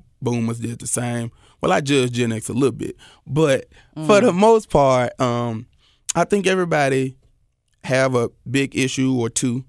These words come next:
Speaker 1: and they come in and they fight for it. I think we're gonna see the same with Gen Z, 'cause they're a lot more aggressive than we are, and we are a lot more aggressive
Speaker 2: I
Speaker 1: than X. So
Speaker 2: Yeah.
Speaker 1: it's, you know, I, I love our generation.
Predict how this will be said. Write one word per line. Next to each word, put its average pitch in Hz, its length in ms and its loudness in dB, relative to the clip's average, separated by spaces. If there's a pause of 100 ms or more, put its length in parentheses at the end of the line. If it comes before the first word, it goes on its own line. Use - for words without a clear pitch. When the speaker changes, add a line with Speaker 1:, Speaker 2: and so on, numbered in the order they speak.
(440)
Speaker 1:
and 117 180 -2
they 120 80 -2
come 120 320 -2
in 123 440 -2
and 117 80 -4
they 120 100 -6
fight 143 320 -4
for 104 240 -8
it. 101 80 -12
I - 120 -16
think 113 280 -10
we're 123 100 -8
gonna 120 160 -6
see 120 200 -6
the 110 100 -8
same 127 400 -4
with 120 160 -8
Gen 123 300 -2
Z, 147 340 -6 (260)
'cause 165 120 -10
they're 120 160 0
a 120 40 -2
lot 135 260 -2
more 120 240 -2
aggressive 120 460 -6
than 123 180 -8
we 156 140 -2
are, 120 260 -4 (280)
and 113 120 -6
we 120 120 0
are - 20 0
a 113 60 -6
lot 127 200 -2
more 123 200 -4
aggressive 120 380 -4
Speaker 2:
I - 20 -14
Speaker 1:
than 120 280 -6 (220)
X. - 280 0
So 117 260 -4
Speaker 2:
Yeah. 139 220 -16 (420)
Speaker 1:
it's, 233 240 2 (240)
you 214 100 -2
know, 175 300 0 (260)
I, 165 240 2 (100)
I 147 100 2
love 147 260 2
our 135 160 0
generation. 127 680 -2